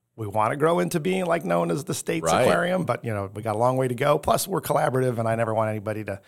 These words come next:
Speaker 1: you know, feel that we're stepping on their toes because, quite frankly, we work with a lot of the aquariums on
Speaker 2: Oh, I'm
Speaker 1: things like
Speaker 2: sure.
Speaker 1: saving sea turtles and coral
Speaker 2: Sure,
Speaker 1: and other
Speaker 2: Mote
Speaker 1: things.
Speaker 2: Marine's an extremely helpful
Speaker 1: Absolutely.
Speaker 2: yeah,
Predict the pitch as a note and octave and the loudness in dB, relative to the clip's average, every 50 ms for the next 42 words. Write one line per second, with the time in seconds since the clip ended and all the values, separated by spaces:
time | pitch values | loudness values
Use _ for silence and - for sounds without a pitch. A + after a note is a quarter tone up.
0 | _ _ _ _ _ _ _ _ - C#3 A#2 G#2 G2+ B2+ C3+ E3 D3+ D#3 - - | _ _ _ _ _ _ _ _ -8 -6 -6 -6 -6 -8 -10 -12 -12 -14 -14 -14
1 | - - - - - - _ _ - D3 C#3+ C#3 B2 A#2+ B2 B2+ A#2 - - C#3 | -16 -16 -16 -16 -20 -20 _ _ -2 0 2 2 4 4 2 2 2 0 0 0
2 | C3 - B2+ A#2+ A2+ A2 G#2+ G2+ - - C3+ B2 B2 A2+ G2 G#2+ G2 - A2 G2+ | 0 0 0 0 0 -2 -2 -4 -2 0 0 2 0 -2 -6 -8 -6 -6 -6 -4
3 | - B2 A2 - - B2 A2 - A2+ G#2+ A2 A2 G#2+ A2 A2+ - A#2 G#2 - G#2 | -2 -2 -2 -2 -2 -6 -6 -6 -8 -8 -6 -6 -4 -4 -4 -4 -4 -4 -4 -2
4 | G#2 G2+ G#2 G#2+ G#2+ G#2+ G2+ G#2 G2+ G2+ - B2 A#2 A2 G#2+ G#2 G2+ G2 G2 - | 0 2 2 2 0 0 -4 -6 -10 -8 -6 -4 -2 -2 -2 -4 -6 -8 -10 -12
5 | _ _ _ _ _ _ _ _ - A2+ G#2+ G2+ F#2+ G2+ G2+ - A2+ - - A#2 | _ _ _ _ _ _ _ _ -6 -4 -4 -2 2 2 2 2 2 0 0 0
6 | - - D#2 D3+ C3 B2 A#2 A2+ A2 - - A#2 A2 - - G#2+ G#2 G#2+ A2+ A#2+ | 2 2 2 2 2 0 0 -2 -4 -6 -6 -8 -8 -6 -6 -6 -4 -4 -6 -6
7 | A#2+ G2+ G#2+ G#2 F#2+ F2+ - - - B2 A#2+ A2+ A#2 A2+ A2+ A#2 A#2 G#2+ G#2+ F#2+ | -6 -8 -8 -8 -8 -10 -8 -2 2 2 4 4 4 2 2 2 2 4 4 4
8 | F2 A#2+ F#2+ G2 G2 F#2+ F#2 F2 E2+ F2+ F#2+ G2 F#2+ F2 E2+ D#2 D2 - - - | 4 6 4 4 4 2 0 0 2 0 0 0 0 -2 -2 -4 -4 -6 -6 -8
9 | - - F2 F2+ F2+ F2+ F2 E2+ E2+ E2+ D#2 D2 E2+ E2 E2 D#2 - - E2 D#2+ | -8 -6 -6 -4 -4 -2 -4 -4 -4 -4 -4 -2 0 0 0 0 -2 -4 -4 -2
10 | D#2+ D#2+ D#2+ G2+ F#2 G2 A2 C#3+ D#3 C#3+ G#2+ F2+ E2 F#2 F#2 E2+ D2 C2 A#1+ | -2 -2 -4 -6 -8 -6 -6 -4 -4 -4 -6 -10 -4 -2 0 0 0 -2 -4